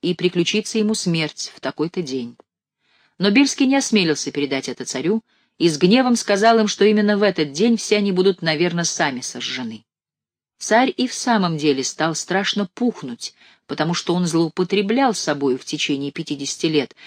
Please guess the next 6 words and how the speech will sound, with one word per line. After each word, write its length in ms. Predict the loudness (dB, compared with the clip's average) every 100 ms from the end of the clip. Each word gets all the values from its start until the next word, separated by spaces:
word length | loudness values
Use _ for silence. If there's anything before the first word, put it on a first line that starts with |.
| -20 -8
хвастаясь 580 | 0 0 0 -4 -4
тем, 220 | 0 0 0
что 220 | -2 -2
осквернил 580 | -2 -2 -2 0 -4 -4 -2
тысячу 420 | -2 -2 -2 -2
девиц 560 | 0 0 0 -4 -8